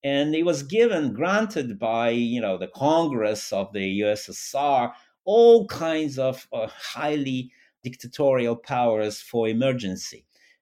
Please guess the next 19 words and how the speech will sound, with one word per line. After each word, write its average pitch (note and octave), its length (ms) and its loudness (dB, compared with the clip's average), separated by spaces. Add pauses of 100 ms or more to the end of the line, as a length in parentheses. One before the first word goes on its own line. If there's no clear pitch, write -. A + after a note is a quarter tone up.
Uh, C3 140 -2
but E3 180 -6
he B3+ 100 -6
never C#4+ 180 0
used C#4 260 0
those - 160 0
powers. F#2 400 -6
He D#3+ 80 -6
was D3+ 160 -6
not G#3 180 -4
interested E3+ 720 -6
in A#2 260 0
and C#3+ 260 -2
didn't G3+ 300 -6
know C4+ 320 -4
<laughs> - 40 -14
what C#3 260 2
to B2 120 -6
do B2 340 -2